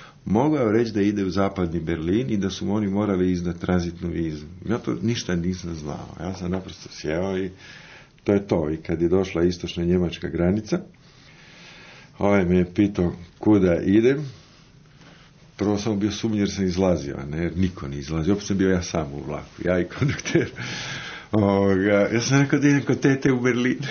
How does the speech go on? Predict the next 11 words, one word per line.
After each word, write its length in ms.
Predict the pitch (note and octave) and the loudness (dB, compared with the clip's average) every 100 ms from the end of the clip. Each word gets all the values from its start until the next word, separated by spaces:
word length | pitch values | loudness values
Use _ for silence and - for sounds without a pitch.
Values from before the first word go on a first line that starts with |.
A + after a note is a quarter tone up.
| - - - - | -8 -10 -14 -16
<laughs> 520 | - - - - - | -20 -20 -20 -20 -8
Mislio 140 | - B2 | -2 -2
sam 300 | - - B2 | -2 -2 0
da 180 | B2 G#2+ | 0 2
to 200 | B2 A2+ - - - - - | 2 2 -4 -8 -10 -14 -14
će, 300 | - - A#2 | -10 0 4
ono, 240 | A2+ A2+ A2 | 4 4 2
držat 380 | F#2+ A#2 A2 F#2+ | 2 2 2 2
vodu, 360 | G2+ A#2+ A2+ | 2 2 4
jer 160 | G#2 F#2 F#2 | 2 2 2
puno 260 | A2+ G#2+ | 2 2